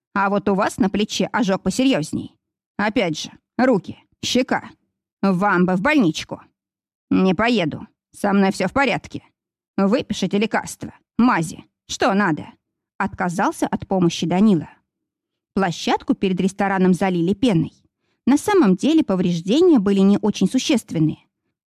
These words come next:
Здание ресторана устояло полностью. Фактически и задето не было. А пена, выпущенная из бранспойтов пожарных,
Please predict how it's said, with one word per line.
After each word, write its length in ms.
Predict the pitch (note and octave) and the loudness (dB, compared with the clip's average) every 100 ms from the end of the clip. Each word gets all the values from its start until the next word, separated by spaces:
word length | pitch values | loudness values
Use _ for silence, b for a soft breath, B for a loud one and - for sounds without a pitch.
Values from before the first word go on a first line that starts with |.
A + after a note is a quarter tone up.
| _ - | _ -4
Здание 480 | F3+ F3 G3+ G#3+ G3+ | -2 0 2 2 2
ресторана 600 | G3+ - F3 C4 G#4+ - | 0 -2 0 0 0 -2
устояло 500 | A3 - F#3 F3+ E4 | -4 -4 -2 0 0
полностью. 600 | - A3+ F3+ E3 - - _ _ _ - | 0 0 2 0 -4 -20 _ _ _ -6
Фактически 600 | G#3+ - A3 - F#3+ - | -6 -4 -6 -4 -6 -6
и 140 | - | -4
задето 420 | E4 G4+ D4 F#3+ D#3+ | 0 0 0 0 2
не 180 | A3 | 2
было. 260 | E3+ C#3+ A#2+ _ _ _ _ _ _ | 2 -4 -10 _ _ _ _ _ _
А 140 | F#3+ F3 | -6 -4
пена, 440 | - A#3 A4 A#3 | -2 0 2 2
выпущенная 560 | F3+ A3+ G#3+ - G3+ G3+ | 2 0 -2 0 0 2
из 220 | A3 F#3 | -2 -2
бранспойтов 800 | G3 G3 F3 - G3+ F4 D4+ - | 0 0 0 -2 -4 -2 -2 -2
пожарных, 580 | G#3+ B3 G3+ A#3+ - | -2 0 -2 -6 -14